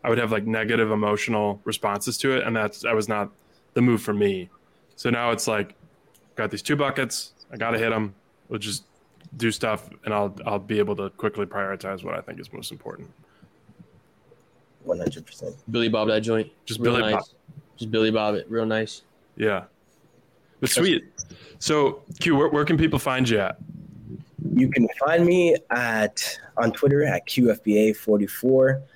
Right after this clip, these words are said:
Speaker 2: And, I mean, if you wanna add me on Discord, it's just, like, Q forty-four zero zero, but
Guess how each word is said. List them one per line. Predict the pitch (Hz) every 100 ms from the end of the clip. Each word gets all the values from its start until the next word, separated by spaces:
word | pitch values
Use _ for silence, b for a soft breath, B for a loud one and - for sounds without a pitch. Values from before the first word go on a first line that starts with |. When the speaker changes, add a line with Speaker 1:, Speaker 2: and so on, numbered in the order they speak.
| B - 104
Speaker 2:
And, | 110 110 107 104 92 87 _ _ _ _ -
I |
mean, | 104 98
if | -
you | 95
wanna | 101 95
add | 87 101
me | 87
on |
Discord, | 82 - - 85
it's | 82 -
just, | -
like, | 80 73 -
Q | - 98 87
forty-four | - 95 92 - 92 87 - -
zero | 101 98 90
zero, | 98 87 80
but | 76 -